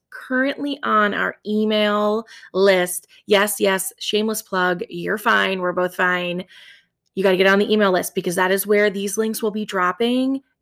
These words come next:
every single week. One new video every week of M being your best friend. We can talk about my favorite slice of pizza. We can talk about whatever craziness I think up. You know what I mean? It's gonna be fantastic.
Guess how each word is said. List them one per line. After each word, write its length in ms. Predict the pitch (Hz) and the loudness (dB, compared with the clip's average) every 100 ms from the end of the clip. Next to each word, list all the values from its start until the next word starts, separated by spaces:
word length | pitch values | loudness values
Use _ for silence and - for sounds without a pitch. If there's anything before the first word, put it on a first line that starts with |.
| - | -6
every 260 | 190 196 208 | -2 0 0
single 320 | - 202 208 | -2 0 0
week. 240 | 196 - - | 0 -2 -10
One 300 | 180 190 208 | -6 -2 0
new 160 | 240 226 | 0 2
video 300 | 220 214 208 | 4 4 2
every 280 | 185 196 | 0 -2
week 320 | 196 196 202 _ - _ - | 0 0 -2 _ -20 _ 0
of 420 | 190 185 185 185 - - | 2 2 0 -6 -12 -4
M 340 | 190 202 226 - | 0 0 -2 -2
being 260 | 190 185 | -4 -2
your 120 | 175 | -6
best 240 | 170 165 - | -6 -8 -8
friend. 260 | - - - - - | -8 -10 -14 -10 -2
We 100 | 180 | 0
can 120 | 180 | 0
talk 180 | 185 180 | 0 2
about 260 | 185 185 | 2 2
my 140 | 175 170 | -2 -2
favorite 320 | 180 170 175 | -2 -4 -4
slice 240 | - 175 | -6 -8
of 80 | - | -2
pizza. 560 | 302 302 294 277 262 - | 0 0 2 2 2 0
We 120 | 202 | -2
can 120 | 190 180 | -4 -4
talk 240 | 180 170 | -4 -2
about 340 | 180 180 175 - - - | 0 0 0 -4 -18 -18
whatever 520 | - 180 180 262 302 294 | 0 4 4 4 4 2
craziness 760 | - 240 214 214 214 208 - - | 2 0 0 0 0 -2 -6 -10
I 180 | 185 190 | -4 -4
think 280 | 190 180 170 | -4 -8 -6
up. 220 | 170 - _ _ _ _ _ _ | -6 -8 _ _ _ _ _ _
You 120 | - 196 | -10 -6
know 80 | |
what 100 | 202 | -4
I 40 | 202 | -2
mean? 280 | 208 233 240 - | -2 -4 -6 -16
It's 140 | 170 | -10
gonna 160 | 185 185 | -4 -2
be 100 | 185 | -2
fantastic. 640 | 185 180 147 - - - | -4 -6 -6 -6 -10 -12